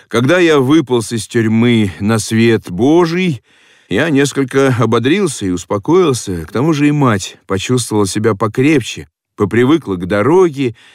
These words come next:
и мороз стал полегче. Скоро прошёл короткий зимний день, и ночная темнота,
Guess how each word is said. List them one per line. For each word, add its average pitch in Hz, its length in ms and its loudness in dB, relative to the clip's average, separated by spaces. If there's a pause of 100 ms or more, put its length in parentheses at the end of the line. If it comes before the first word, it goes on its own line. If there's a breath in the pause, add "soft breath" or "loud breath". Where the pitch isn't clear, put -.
(260 soft breath)
и 98 80 -6
мороз 123 380 0
стал 117 260 -2
полегче. 87 760 -4 (760 soft breath)
Скоро 143 520 2
прошёл 104 480 -4
короткий 104 580 0
зимний 92 420 0
день, 147 440 0 (420 soft breath)
и 101 120 -2
ночная 156 520 0
темнота, 120 840 0